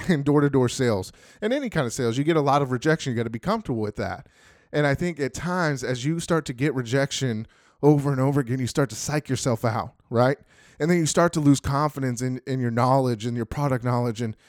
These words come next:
and your sales skills because people are telling you no. So, you know, I had to have a conversation with her and I, you know, with my representatives,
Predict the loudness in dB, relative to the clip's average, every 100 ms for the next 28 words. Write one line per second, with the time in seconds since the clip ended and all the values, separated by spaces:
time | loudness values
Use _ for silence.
0 | _ -6 -2 0 4 4 4 4 4 4
1 | 0 -2 -2 0 0 2 2 0 0 0
2 | 2 4 4 0 -2 -2 -2 -12 _ _
3 | _ -4 -2 0 -2 -2 -2 -2 -2 0
4 | -2 -2 -4 0 0 0 -2 0 0 0
5 | -2 -2 0 0 0 -2 -2 -4 -2 -4
6 | -4